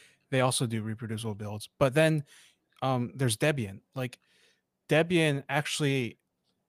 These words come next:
is really trying to get reproducible builds of all of their packages.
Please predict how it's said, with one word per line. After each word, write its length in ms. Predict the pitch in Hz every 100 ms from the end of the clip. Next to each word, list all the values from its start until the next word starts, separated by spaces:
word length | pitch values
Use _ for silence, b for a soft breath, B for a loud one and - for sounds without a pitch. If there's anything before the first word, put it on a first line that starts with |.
| _ _ _
is 240 | 147 123 113
really 300 | 131 143 127
trying 420 | - 131 127 120
to 200 | - 113
get 200 | 123 110
reproducible 520 | 120 117 123 123 120
builds 300 | 110 117 117
of 220 | 107 101 - -
all 400 | 123 123 117 -
of 160 | 127 113
their 160 | 107 - _ _ _
packages. 560 | 160 165 110 92 -